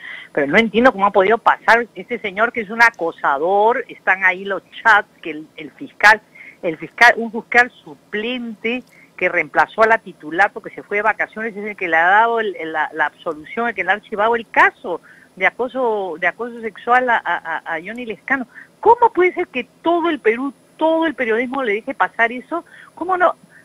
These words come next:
¿Cómo puede ser que, que, o sea, eso como la hija Toledo, que nadie le hacía caso, nadie le hacía caso a la, a, a, a la niña Saraí,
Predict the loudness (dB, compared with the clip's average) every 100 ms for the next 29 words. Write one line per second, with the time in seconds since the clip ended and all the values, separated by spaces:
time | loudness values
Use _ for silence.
0 | -2 2 2 2 0 -2 -4 -4 -6 -6
1 | -10 -2 -2 0 -2 0 4 4 2 -2
2 | -2 -2 0 -2 -4 -4 -2 -2 -2 -4
3 | -4 -4 2 2 0 -6 -6 -2 -4 -4
4 | -6 -4 -4 -2 -2 0 -2 -4 -4 -4
5 | -2 -2 -4 -6 -8 -8 -4 -2 -2 -4